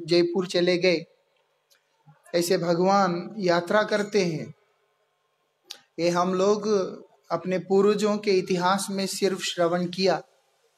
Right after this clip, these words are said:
लेकिन यहाँ पर गुरु जी के कृपा से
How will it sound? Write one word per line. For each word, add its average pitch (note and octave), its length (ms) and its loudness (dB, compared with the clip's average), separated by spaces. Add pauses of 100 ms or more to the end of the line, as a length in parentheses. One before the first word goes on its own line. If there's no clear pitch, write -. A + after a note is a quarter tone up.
(680)
लेकिन G3+ 380 0
यहाँ G3+ 420 2
पर G3+ 120 4
गुरु F#3+ 220 2
जी G3+ 160 -2
के G3+ 140 0
कृपा G3 440 2
से F#3 380 0